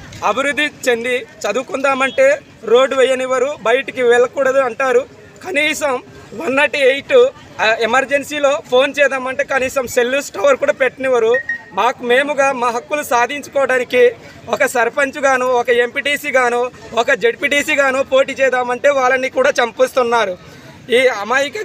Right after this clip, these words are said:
ఆ, అమాయక చిన్న చిన్న వయసులోనే అమాయక గిరిజన పిల్లలను బలవంతంగా తీసుకెళ్తున్నారు పార్టీలోకి. పార్టీలోకి తీసుకెళ్ళిన తర్వాత అక్కడ అక్-, అక్రమాలు చూసి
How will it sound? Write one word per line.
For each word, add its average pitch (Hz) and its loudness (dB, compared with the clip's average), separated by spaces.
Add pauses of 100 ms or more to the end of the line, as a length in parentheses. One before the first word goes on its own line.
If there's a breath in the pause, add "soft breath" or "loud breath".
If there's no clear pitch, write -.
(120)
ఆ, 220 0
అమాయక 254 -2 (140)
చిన్న 254 0
చిన్న 285 -4
వయసులోనే 262 0 (320)
అమాయక 262 -2
గిరిజన 254 0
పిల్లలను 254 0 (320)
బలవంతంగా 262 0
తీసుకెళ్తున్నారు 262 0
పార్టీలోకి. 254 0 (340)
పార్టీలోకి 262 0
తీసుకెళ్ళిన 277 -2
తర్వాత 262 0
అక్కడ 240 -2
అక్-, - -12
అక్రమాలు 277 0 (120)
చూసి 269 2